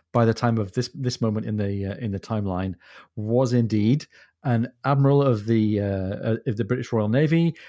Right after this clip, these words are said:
Uh, he was eventually knighted. He was first recorded as having joined the Navy in seventeen sixty-six as an able seaman and died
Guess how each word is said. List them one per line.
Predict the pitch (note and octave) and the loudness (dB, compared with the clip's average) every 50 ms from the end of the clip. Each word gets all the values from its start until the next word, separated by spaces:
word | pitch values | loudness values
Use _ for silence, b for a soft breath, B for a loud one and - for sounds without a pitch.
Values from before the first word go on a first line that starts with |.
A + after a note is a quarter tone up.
| B B B | B B B
Uh, | - B2 C3 | -4 -2 -2
he | A2+ A2 A#2+ | 2 4 4
was | A#2+ G#2 | 4 4
eventually | G#2 A2 A#2+ - - A2+ A2 G#2 | 4 2 0 -2 -2 -2 -2 0
knighted. | G2+ G2 G2+ G2 G#2+ G#2 - - C#3+ F3 F3 - - b b b b b b b b _ _ | 0 0 0 0 0 0 0 0 0 0 0 -4 -10 b b b b b b b b _ _
He | A#2 - C3+ C3+ C3 | -6 0 0 2 2
was | B2 A#2+ B2+ A#2+ G#2+ G2 - - - _ _ _ _ _ _ _ _ - | 4 4 4 4 4 2 -2 -8 -12 _ _ _ _ _ _ _ _ -20
first | - - - E3+ F3+ E3 - - - - | -10 0 2 4 4 4 2 -2 -6 -4
recorded | C3 A#2 - - - D#3 D3 C3+ B2 | -4 -4 -2 2 4 4 4 6 4
as | B2 A2 | 4 2
having | A2+ A#2 A#2+ A2 G2 | 2 2 0 -2 0
joined | - C3+ C#3 C#3 B2+ | 2 2 4 4 4
the | B2 | 4
Navy | A#2+ A#2 A#2 A2 A#2 - - | 4 4 4 4 2 0 2
in | A#2 G#2+ G#2 | 0 0 0
seventeen | - - - - D#3 D#3+ D#3 F3 D3+ - - D#3 D#3+ D3+ | 0 -2 -2 0 0 0 0 0 -2 0 0 0 0 0
sixty-six | C#3+ - D3+ - B2 - C#3+ B2+ - D3+ - - - - _ - | -2 -4 -6 -8 -6 -8 -8 -6 -4 -6 -6 -6 -10 -14 _ -4
as | A#2+ A2+ - | -2 0 0
an | G#2+ - - | -2 -2 0
able | B2+ B2 A#2+ A#2 A#2+ A2 | 2 2 2 2 0 -2
seaman | - - B2 B2 A2 G2+ F#2+ G2+ - | -2 0 2 2 2 2 0 -2 -4
and | A2 G#2 G2 F2+ - | -6 -6 -6 -6 -2
died | - G#2+ A#2 A#2 A2+ A2+ A2 A2 G#2 - | 0 2 2 4 4 4 4 4 2 0